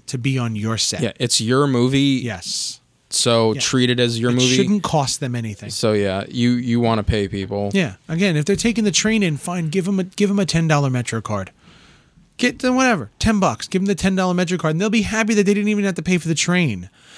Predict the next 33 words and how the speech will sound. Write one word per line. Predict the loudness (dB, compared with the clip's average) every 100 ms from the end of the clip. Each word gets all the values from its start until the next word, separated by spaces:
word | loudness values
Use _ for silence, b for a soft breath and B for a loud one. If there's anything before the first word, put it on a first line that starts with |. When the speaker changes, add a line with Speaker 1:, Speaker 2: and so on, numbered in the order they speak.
| B B
Speaker 1:
You | 0
know, | 2 2
some | 0 0
people | 0 0 0
will |
just | -2 -2
be |
like, | -2 -2
"No, | -2
I | -2 -2 -2
don't | -2
know. | -4
What | -2 0
is | -2
it? | -4
It's, | -8 -8 -6
it's | -8 -8
three | -4 0
dollars. | 2 0 0 -4 -4
Whatever. | -2 0 0 -4
No | -8 -4
big | -4 -2
deal. | -2 -2
It's | -2
no." | -6 -8 B B B B -20
You're | -4 0 2
right. | 4 2
It's | 0 -2
no | 0 2
big | 2 0
deal. | 0 -2 -2 -4
But | 0 0 -2 _ _ _ _ -20
here, | -2 0 0 -2